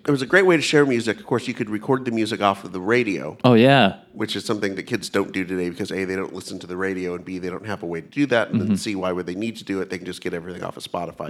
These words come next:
Speaker 1: You
Speaker 2: Yeah.
Speaker 1: damn kids, get off my lawn.
Speaker 2: <laughs>
Speaker 1: Um, and I remember having the boombox, and I also remember having it in my car, that my parents' car, and then the car that I was pa-, passed down in college,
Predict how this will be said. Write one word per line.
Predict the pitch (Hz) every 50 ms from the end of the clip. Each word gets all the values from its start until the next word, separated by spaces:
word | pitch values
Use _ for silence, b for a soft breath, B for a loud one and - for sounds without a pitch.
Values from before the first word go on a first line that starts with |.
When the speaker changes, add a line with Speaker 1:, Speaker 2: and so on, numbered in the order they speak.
| 78
Speaker 1:
You | 117 110
Speaker 2:
Yeah. | 95 87
Speaker 1:
damn | 78 82
kids, | - - 82 80 -
get | - 85 78
off | 78 76 - 85
my | 80
lawn. | 78 90 123 117 87 76 -
Speaker 2:
<laughs> | - 165 151 - - 120 b b b b b b b b b b b b _ _ -
Speaker 1:
Um, | 113 110 104 101 98 98 95 95 95 98 95 95 _ _ _ _ _ _ _ _ _ _ _ _ _ _ _ _ _ _ _
and | 143 139 139 131 131 135 - - - _ _ _ _ _ _ _ _ _ _ _ _ _ _
I | - 127 180
remember | 220 240 240 214 202 185 170 147
having | 151 151 151 143 135 123
the | 120
boombox, | 104 - 117 117 117 104 95 85 92 92 - - - - - _ _ _ _ -
and | 113 120
I | 123
also | 123 139 135 - 131
remember | 123 123 113 113 110 107 101 98 98 98 95 95 95 - _ _ _ _ _ _ _ _ _ _ _ -
having | - 143 135 131 135 131
it | 117 107 - - - -
in | 113 107 104
my | 104 101 101 98 _ _ _ _ - _ _ _ _ -
car, | - - 143 147 147 143
that | 131 113 - -
my | 113 113
parents' | - - 147 147 139 127 -
car, | - - 113 104 98 87
and | 92 98 101
then | 98 98
the | 98
car | 90 - 110 101 98
that | 95 85
I | 87 90 90 90 92 - _ _
was | - 92 -
pa-, | - - 104 98 95 - - - - 156 -
passed | - 120 107 98 101 - -
down | 107 104 98 95 90 85 - - -
in | 82 80
college, | - - 151 160 139 117 87 82 - - - -